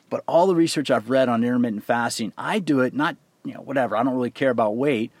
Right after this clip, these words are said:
I do it to help regulate hormones in the body. Hormones like insulin, hormones like leptin, ghrelin. Those are hormones that control hunger. Ghrelin initiates hunger. If you ever feel hungry and your stomach is gurgling, that's ghrelin.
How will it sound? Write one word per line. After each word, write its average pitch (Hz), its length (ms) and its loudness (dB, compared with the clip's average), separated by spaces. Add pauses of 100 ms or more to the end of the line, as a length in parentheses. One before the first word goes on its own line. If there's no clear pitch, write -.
(280)
I 151 160 0
do 180 160 0
it 170 80 -2
to - 80 -2
help 131 180 2
regulate 127 360 0
hormones 139 560 0
in 120 60 0
the 127 40 -2
body. 135 360 -2
Hormones 135 420 2
like 120 160 -2
insulin, 117 560 -2 (380)
hormones 135 360 2
like 117 160 -2
leptin, 120 540 -2
ghrelin. 123 480 2 (340)
Those 147 220 2
are 165 60 4
hormones 135 360 2
that 139 100 -4
control 131 340 0
hunger. 127 440 -4 (100)
Ghrelin 147 460 0 (440)
initiates 135 580 2
hunger. 139 300 2
If 92 100 -14
you 123 40 -2
ever 131 140 -2
feel 131 240 0
hungry 139 340 0
and 117 80 0
your 110 100 -2
stomach 131 280 2
is 113 100 -4
gurgling, 113 460 0
that's 110 200 -4
ghrelin. 123 380 0